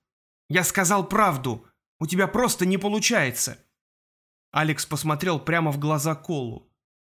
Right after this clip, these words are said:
Впервые на его лице не было презрительной ухмылки.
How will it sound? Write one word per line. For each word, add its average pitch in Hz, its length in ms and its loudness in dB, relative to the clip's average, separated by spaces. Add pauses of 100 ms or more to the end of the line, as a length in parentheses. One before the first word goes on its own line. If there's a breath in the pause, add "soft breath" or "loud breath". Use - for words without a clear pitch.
(220)
Впервые 170 520 0
на 143 100 0
его 147 160 2
лице 156 280 2
не 165 200 2
было 160 200 0
презрительной 170 640 0
ухмылки. 160 680 -4